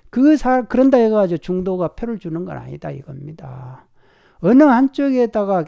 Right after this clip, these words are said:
색깔을 딱 입혀가지고 자기가 목숨 걸고 싸우는 거예요. 싸우고 나서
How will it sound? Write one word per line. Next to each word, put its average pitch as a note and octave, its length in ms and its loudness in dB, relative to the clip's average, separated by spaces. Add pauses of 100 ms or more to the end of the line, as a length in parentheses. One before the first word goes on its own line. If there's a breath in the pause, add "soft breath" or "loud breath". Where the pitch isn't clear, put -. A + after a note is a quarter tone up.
색깔을 - 440 -4
딱 - 260 -12
입혀가지고 F#3 640 -6
자기가 E3+ 380 -4 (680 soft breath)
목숨 A#3 320 -4
걸고 F3+ 300 -2
싸우는 A#3 500 -6
거예요. D#3 400 -4
싸우고 B3 480 -4
나서 F#3 560 -4